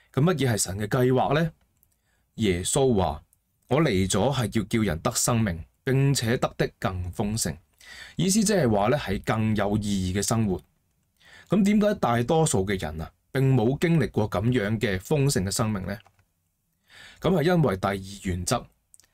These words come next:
人因有罪而與神隔絕，所以唔能夠知道並且體驗到、經驗到神嘅愛同神為佢生命嘅計劃。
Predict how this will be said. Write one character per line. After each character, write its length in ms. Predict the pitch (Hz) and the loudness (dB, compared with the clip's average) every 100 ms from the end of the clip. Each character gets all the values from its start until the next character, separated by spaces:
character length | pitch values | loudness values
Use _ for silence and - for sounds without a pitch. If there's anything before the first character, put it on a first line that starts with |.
| _ _ - | _ _ -6
人 240 | 110 95 - - | -4 -8 -12 -2
因 320 | 185 185 170 | 2 4 2
有 260 | 101 95 107 | 0 -2 0
罪 320 | 101 90 - _ - | 0 0 -6 _ -2
而 40 | 120 | 0
與 280 | 113 131 | 2 2
神 380 | 170 - 92 92 - _ _ _ | 2 0 -2 -6 -14 _ _ _
隔 80 | 101 | -8
絕， 360 | 95 - 87 - _ _ _ - - - | -6 -6 -6 -8 _ _ _ -20 -20 -8
所 200 | - 202 | 0 2
以 120 | 226 | 2
唔 200 | 117 110 | 2 2
能 200 | 117 104 | 2 2
夠 180 | 123 143 | 2 0
知 240 | 123 180 165 | 2 0 2
道 260 | 117 104 | 2 2
並 220 | 101 107 107 | 2 0 0
且 160 | 123 | -2
體 100 | - 92 | -2 -4
驗 380 | 104 139 98 95 | 0 0 0 -2
到、 220 | 92 107 | -4 -2
經 220 | 165 156 127 | 0 2 2
驗 200 | 101 98 | 0 -2
到 120 | 107 | -2
神 200 | - 95 | -2 -4
嘅 60 | 98 98 95 98 | -6 -6 -4 -6
愛 80 | 95 _ _ | -6 _ _
同 180 | - 104 | -6 -4
神 280 | - 95 101 | -2 -4 0
為 240 | 120 117 117 | 0 2 0
佢 200 | 107 120 | 0 0
生 240 | 156 135 | 0 0
命 120 | 104 | 0
嘅 80 | 92 | -2
計 240 | 107 95 | -2 -2
劃。 180 | 90 82 | 0 -2